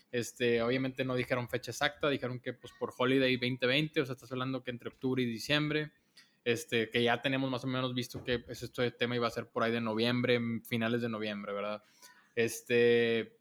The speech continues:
pues, las predicciones de los precios, pues, ahí no, en el comercial no dice nada, pero, pues, ahí siguen, seguimos estando en las mismas.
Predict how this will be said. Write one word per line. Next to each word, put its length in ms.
pues, 80
las 120
predicciones 540
de 80
los 140
precios, 560
pues, 180
ahí 460
no, 180
en 160
el 120
comercial 340
no 80
dice 200
nada, 400
pero, 120
pues, 120
ahí 140
siguen, 320
seguimos 460
estando 260
en 80
las 100
mismas. 680